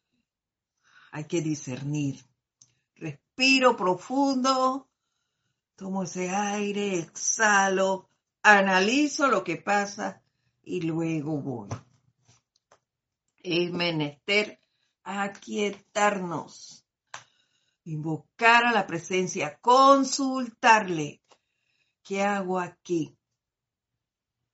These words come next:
¿Qué necesita mi hermano? ¿Cómo arreglo esto? Que sea la pas-, la presencia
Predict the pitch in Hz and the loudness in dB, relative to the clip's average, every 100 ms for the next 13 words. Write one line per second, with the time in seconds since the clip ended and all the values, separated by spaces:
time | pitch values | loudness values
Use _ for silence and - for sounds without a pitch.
0 | _ - 208 208 214 214 202 - 247 247 | _ 0 2 2 0 -2 -4 -4 -4 -4
1 | 208 165 160 143 147 139 139 - _ _ | -4 -4 -4 -4 -4 -4 -6 -12 _ _
2 | _ _ _ _ _ _ _ _ _ _ | _ _ _ _ _ _ _ _ _ _
3 | _ _ _ - 196 190 190 202 196 _ | _ _ _ -4 0 0 0 -2 -4 _
4 | _ _ _ 156 160 185 190 180 185 190 | _ _ _ -14 -10 -6 -4 0 0 2
5 | 226 226 - 147 139 _ _ _ _ _ | 0 -2 -12 -20 -20 _ _ _ _ _
6 | _ _ _ _ _ _ _ 180 180 214 | _ _ _ _ _ _ _ -12 -4 -2
7 | 226 220 170 - - 185 180 180 175 - | 0 -2 -8 -12 -2 0 0 -2 -4 -4
8 | 240 262 262 - 254 247 | -2 -2 -2 -6 -4 -6